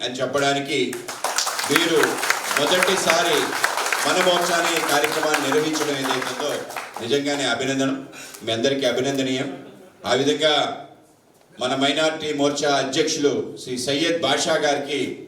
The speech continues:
ఈ సందర్భంగా అభినందన శుభాకాంక్షలు తెలియజేస్తున్నాను. పనతాల సురేష్ గారిని వేదికపైకి రావాల్సిందిగా కోరుతున్నాం, ఎస్సీ మోర్చా రాష్ట్ర అధ్యక్షులు. So మన సయ్యద్ బాషా గారు మైనారిటీ మోర్చా అధ్యక్షులు అయిన వెంటనే ఒక పెద్ద ఎత్తున ప్రమాణ స్వీకారం చేయడం జరిగింది.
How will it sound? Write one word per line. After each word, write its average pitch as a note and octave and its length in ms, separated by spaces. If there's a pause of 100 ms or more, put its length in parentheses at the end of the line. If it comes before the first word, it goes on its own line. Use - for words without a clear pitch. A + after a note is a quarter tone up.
ఈ A#2+ 100
సందర్భంగా C#3 600
అభినందన C3+ 480
శుభాకాంక్షలు C3 720
తెలియజేస్తున్నాను. B2+ 560 (680)
పనతాల E3 380
సురేష్ D#3 340
గారిని D3+ 300
వేదికపైకి C#3 380
రావాల్సిందిగా B2 440
కోరుతున్నాం, G#2+ 500 (640)
ఎస్సీ C#3+ 300
మోర్చా B2 300
రాష్ట్ర A2+ 300
అధ్యక్షులు. C#3 480 (680)
So D#3 200
మన E3 460 (540)
సయ్యద్ D#3 320
బాషా D#3+ 340
గారు D#3+ 540 (640)
మైనారిటీ D#3 500
మోర్చా D3 360
అధ్యక్షులు C3+ 400
అయిన C3+ 160
వెంటనే C3+ 640 (520)
ఒక D#3 220
పెద్ద D#3+ 200
ఎత్తున F#3+ 340
ప్రమాణ E3+ 380
స్వీకారం D3 440
చేయడం B2+ 300
జరిగింది. F#2 300